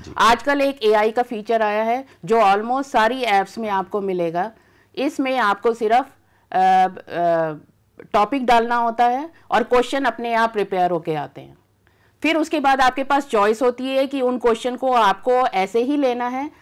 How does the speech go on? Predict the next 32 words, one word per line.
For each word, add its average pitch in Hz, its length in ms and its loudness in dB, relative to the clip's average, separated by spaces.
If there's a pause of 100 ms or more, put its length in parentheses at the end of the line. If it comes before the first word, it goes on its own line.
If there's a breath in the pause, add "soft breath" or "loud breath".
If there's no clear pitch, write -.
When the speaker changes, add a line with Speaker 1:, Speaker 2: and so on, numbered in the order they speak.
(160 soft breath)
Speaker 2:
या 233 180 4
उसमें 220 360 -4
कुछ 285 260 -6
चेंजेस 196 380 -2
करने 147 300 -8
हैं, 147 220 -18 (500 soft breath)
तो 254 60 2
आप 269 240 4
अपने 294 220 0
करिकुलम 294 600 0
के 294 200 -2
according 214 380 0
उसमें 233 280 -4
चेंजेस 190 420 -2
कर 170 140 -2
सकते 151 360 -12
हैं। 143 220 -16 (360 soft breath)
तो 269 80 2
चलिए 285 340 0
स्टार्ट 226 320 0
करते 254 260 -2
हैं 285 160 0
प्रेजेंटेशन 220 760 -2
क्विज 220 320 2
एलाइज। 143 380 -4 (3750 soft breath)
सबसे 285 360 0
पहले 269 280 0
मैं 247 220 0
इसके 254 220 -6
फीचर 226 340 -2
बता 185 300 0
दूं 190 200 -8